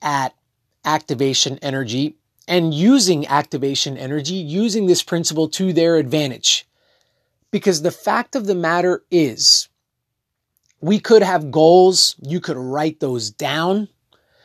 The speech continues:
You could be a very motivated individual. You can be a very organized individual.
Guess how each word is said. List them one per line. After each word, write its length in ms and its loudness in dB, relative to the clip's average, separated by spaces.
You 160 2
could 180 -2
be 240 0
a 340 0
very 600 2
motivated 840 2
individual. 720 2
You 200 -4
can 180 -8
be 240 -2
a 40 -4
very 380 -2
organized 920 2
individual. 760 -2